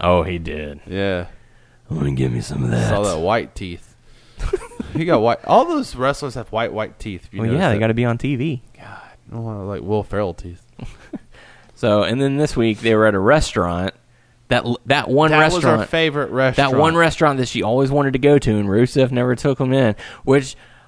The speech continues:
Speaker 1: lo and behold, just happened to be in the city in which Raw is taking place. What are the odds of that?
Speaker 2: Was that in catering? <laughs>
Speaker 1: Yes. Um, I saw a lot of people pointing out, like,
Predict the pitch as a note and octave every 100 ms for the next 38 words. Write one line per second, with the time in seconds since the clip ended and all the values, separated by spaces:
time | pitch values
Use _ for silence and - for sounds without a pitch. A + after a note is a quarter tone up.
0 | _ - A2 F#3+ G#3 F3+ D3 G#3+ F#3+ D#3
1 | F3 F3 F3+ F3 F3+ E3+ - - F#3+ F3+
2 | E3 D#3+ D3+ C3+ D#3 D#3 - C#3 B2 D#3
3 | D3 D#3 D3 C#3+ D3 G#2+ B2+ C#3 G2+ A2
4 | - A#2+ C#3+ B2+ B2 - C#3 D3 E3 E3+
5 | - G3+ - - - D#4 G4 - - -
6 | - D3 - B3+ - F#2+ - - - -
7 | - - E3 - E3 - - - A2 A2
8 | G#2+ - - - G#3+ G3 F3+ E3+ D#3+ D3+
9 | B2+ C3 B2 A2+ A2 G2 - F#2